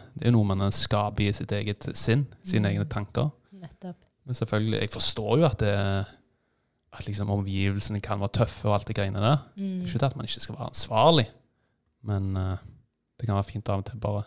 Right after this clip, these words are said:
Speaker 1: trekke seg litt tilbake og spørre seg selv, se seg selv i
Speaker 2: Mm.
Speaker 1: speilet, ok,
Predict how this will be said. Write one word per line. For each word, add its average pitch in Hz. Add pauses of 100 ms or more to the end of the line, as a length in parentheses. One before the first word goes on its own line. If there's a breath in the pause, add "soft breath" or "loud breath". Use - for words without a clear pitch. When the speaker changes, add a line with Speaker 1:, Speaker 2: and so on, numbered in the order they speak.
(140)
Speaker 1:
trekke -
seg 110
litt 107
tilbake 107
og 107
spørre -
seg 113
selv, 117
se -
seg -
selv 110
i 113
Speaker 2:
Mm. -
Speaker 1:
speilet, 113
ok, 107